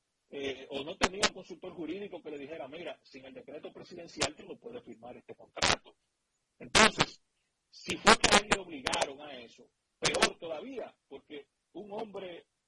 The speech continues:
Eh, con los apellidos que él tiene, cada paso que da en la administración pública donde quiera, tiene que pensarlo tres veces, porque ese apellido pesa en este país, sobre todo por, por el historial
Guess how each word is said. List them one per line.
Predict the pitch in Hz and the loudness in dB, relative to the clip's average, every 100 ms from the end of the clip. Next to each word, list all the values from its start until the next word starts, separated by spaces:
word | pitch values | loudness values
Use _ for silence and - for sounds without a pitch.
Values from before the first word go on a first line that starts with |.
| _ | _
Eh, | 143 139 131 123 123 - _ _ _ | -18 -16 -16 -16 -20 -20 _ _ _
con | - - | -4 -2
los | - | -2
apellidos | - 147 208 - | -4 -2 0 0
que | 170 | -4
él | 156 | -10
tiene, | 135 107 101 _ _ _ _ _ _ _ _ _ _ _ _ | -10 -10 -16 _ _ _ _ _ _ _ _ _ _ _ _
cada | - 254 | 2 2
paso | - - 208 - 170 - | 0 4 4 2 -14 -12
que | 151 | -8
da | 165 | -8
en | 156 | -10
la | 143 | -14
administración | 139 127 135 - 151 | -18 -20 -18 -16 -16
pública | 156 151 139 135 | -12 -6 2 2
donde | 135 139 - | 2 -10 -12
quiera, | 131 123 | -8 -8
tiene | - 180 | -8 -14
que | 185 | -16
pensarlo | - 185 156 170 180 | -14 -14 -12 -10 -12
tres | 175 160 | -14 -10
veces, | 160 202 - _ _ _ _ _ _ _ _ _ | -10 -10 -16 _ _ _ _ _ _ _ _ _
porque | 254 285 | -16 -12
ese | - | -10
apellido | - 160 151 165 - | -10 -10 -6 -4 -2
pesa | 170 - 123 | -4 -8 -14
en | 127 | -16
este | 135 | -16
país, | 117 127 113 | -14 -14 -14
sobre | - 117 110 | -16 -16 -14
todo | 127 180 160 | -12 -12 -12
por, | 143 - | -16 -16
por | - 120 | -18 -16
el | 123 | -16
historial | 123 117 113 165 175 | -14 -14 -10 -10 -12